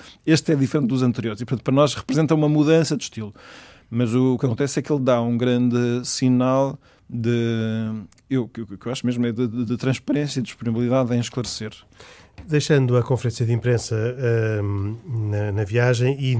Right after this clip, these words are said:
Speaker 2: propriamente à viagem, quais eram os objetivos do Papa quando escolheu estes dois países, Tailândia e Japão?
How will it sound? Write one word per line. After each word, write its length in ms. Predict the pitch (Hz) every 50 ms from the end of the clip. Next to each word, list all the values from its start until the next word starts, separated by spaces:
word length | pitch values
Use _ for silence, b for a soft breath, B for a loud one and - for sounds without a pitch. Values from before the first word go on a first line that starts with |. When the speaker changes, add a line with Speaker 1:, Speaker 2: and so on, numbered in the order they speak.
| 107
Speaker 2:
propriamente 500 | - 135 123 113 - 120 117 117 113 -
à 60 | 117
viagem, 420 | 107 101 117 117 117 120 - 127 120 B B B B B B B B B B B B B B B - -
quais 180 | 170 170 160 147
eram 200 | 175 165 160 147
os 80 | 131
objetivos 480 | 147 143 123 139 139 - 165 151 135 127
do 100 | 135 120
Papa 300 | - 151 151 151 - 139
quando 180 | - 143 143
escolheu 340 | 135 - - - 139 147 143
estes 200 | 143 135 - -
dois 180 | 135 135 131 -
países, 460 | - - 120 120 113 104 92 - -
Tailândia 480 | - 131 123 113 117 123 123 123 117 120
e 60 | 117
Japão? 360 | 104 120 113 - - 98 82